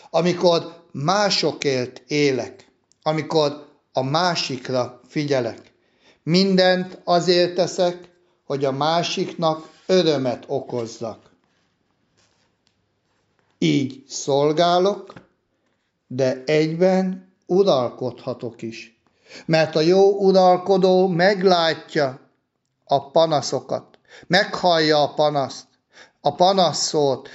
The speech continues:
meghallja, hogy mások rászorulnak, meghallja a segélyhívó szót, és segít. Alázatosan lehajol a betegekhez,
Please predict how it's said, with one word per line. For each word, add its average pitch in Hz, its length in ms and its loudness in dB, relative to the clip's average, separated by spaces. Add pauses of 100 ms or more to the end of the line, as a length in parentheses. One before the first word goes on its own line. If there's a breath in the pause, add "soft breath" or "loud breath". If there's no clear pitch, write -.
(120)
meghallja, 180 580 2
hogy 170 160 2
mások 190 520 0
rászorulnak, 170 1040 0 (140 loud breath)
meghallja 170 640 2
a 160 80 2
segélyhívó 165 1040 2
szót, 156 680 0 (1160)
és 135 340 0 (100)
segít. 139 800 -4 (960)
Alázatosan 135 1000 -2
lehajol 147 540 2
a 135 180 0
betegekhez, 160 1120 -2